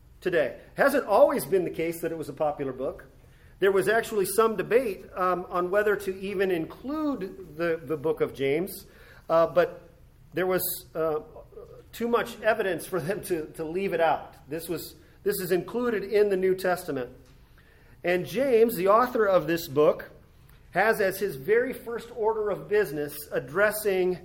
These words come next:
trials. Trials.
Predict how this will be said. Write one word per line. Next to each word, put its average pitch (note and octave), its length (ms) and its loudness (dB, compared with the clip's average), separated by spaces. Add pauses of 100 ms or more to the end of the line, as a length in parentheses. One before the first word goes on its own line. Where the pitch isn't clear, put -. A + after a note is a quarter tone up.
(480)
trials. D#3+ 960 0 (720)
Trials. E3 720 2